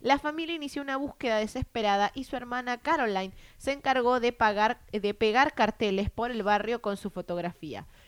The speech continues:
El encabezado del cartel decía, "Se busca". Sorprendentemente, Caroline recibió una llamada anónima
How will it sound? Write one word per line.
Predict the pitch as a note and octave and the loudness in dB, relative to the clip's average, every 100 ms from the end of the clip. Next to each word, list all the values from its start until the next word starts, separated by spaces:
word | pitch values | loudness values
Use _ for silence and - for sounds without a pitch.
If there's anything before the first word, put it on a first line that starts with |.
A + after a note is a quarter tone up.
| - | -10
El | - C#4+ | -2 0
encabezado | D4 C4+ C#4 C4 D#4 | 0 2 2 2 2
del | C#4+ B3+ | 0 0
cartel | A3 G#3+ A#3+ C4 | -2 -2 -2 -2
decía, | A#3 - A#3 B3 - | -2 -4 0 0 0
"Se | - A#3 | -2 0
busca". | G#3+ F3+ - C3 D3 _ _ _ | 0 -4 -10 -14 -14 _ _ _
Sorprendentemente, | - F4+ F#4 E4+ D#4 D4 D4 C4+ D4 C#4 B3+ | -6 -4 -2 -6 -6 -6 -6 -4 -6 -6 0
Caroline | C4+ C4+ B3 A#3 | 2 2 2 2
recibió | G3+ G3 - G3+ A3+ | 0 -4 -4 -2 -2
una | C#4+ C#4 | 0 -2
llamada | C#4 G#3+ G#3 B3 A3 | -2 -2 0 0 -2
anónima | G3+ B3 A3 F3 F3+ | -2 -4 -6 -6 -6